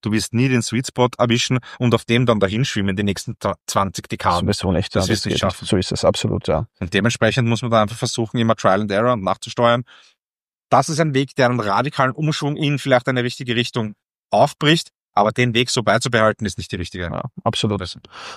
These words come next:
Speaker 2: Jetzt läutet's bei mir.
Speaker 1: Ja.
Speaker 2: Du darfst dich verabschieden.
Speaker 1: Dann werde ich abmoderieren, bevor Thomas die Tür aufmacht. Ich hoffe, er hat uns zwei
Speaker 2: Amazon Prime Day, Staubsauger.
Speaker 1: Weil bei Amazon sind in den Prime Days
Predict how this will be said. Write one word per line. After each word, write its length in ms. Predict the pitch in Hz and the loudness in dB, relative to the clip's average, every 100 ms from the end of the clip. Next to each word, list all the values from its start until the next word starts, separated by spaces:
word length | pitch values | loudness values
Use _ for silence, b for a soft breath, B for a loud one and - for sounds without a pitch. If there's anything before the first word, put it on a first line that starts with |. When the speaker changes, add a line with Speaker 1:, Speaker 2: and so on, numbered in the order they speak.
| B | B
Speaker 2:
Jetzt 140 | 123 | -2
läutet's 320 | 127 117 135 - | 0 2 0 0
bei 80 | |
mir. 200 | 143 156 - _ | 0 0 -2 _
Speaker 1:
Ja. 200 | 120 - - - | -2 -2 0 0
Speaker 2:
Du 80 | |
darfst 360 | 139 131 - - | 2 2 0 0
dich 120 | 254 | 2
verabschieden. 440 | 135 123 156 190 - _ | 4 2 4 4 2 _
Speaker 1:
Dann 160 | 131 131 | -4 0
werde 140 | 143 | 0
ich 120 | 180 147 | 2 2
abmoderieren, 560 | 156 180 180 165 185 | 0 -2 -4 -4 -6
bevor 200 | - 143 | -10 -12
Thomas 440 | 131 123 131 - 131 - - | -8 -8 -8 -14 -20 -18 -14
die 80 | 123 | -14
Tür 180 | 113 135 | -10 -10
aufmacht. 260 | 143 143 - | -6 -8 -8
Ich 180 | 135 - | -10 -8
hoffe, 260 | 117 - | -6 -6
er 40 | 120 | -6
hat 120 | 120 | -8
uns 140 | 113 | -14
zwei 280 | - 117 113 - _ b _ _ _ - 123 151 | -8 -4 -4 -8 _ b _ _ _ -20 -16 -2
Speaker 2:
Amazon 400 | 170 185 190 190 | 2 4 4 4
Prime 340 | 165 147 185 | 4 4 4
Day, 200 | 170 151 | 4 2
Staubsauger. 680 | - 151 160 - 139 110 104 _ _ _ _ _ _ _ _ | 2 2 2 4 4 2 -2 _ _ _ _ _ _ _ _
Speaker 1:
Weil 180 | 127 131 | -2 0
bei 260 | 131 123 123 | 4 2 2
Amazon 460 | 113 147 - 135 | 0 -2 -2 -4
sind 340 | - 131 123 123 | -4 -6 -6 -6
in 100 | 117 | -6
den 100 | 117 | -4
Prime 320 | 110 98 117 | -4 -4 -2
Days 380 | 120 120 - | -2 -4 -10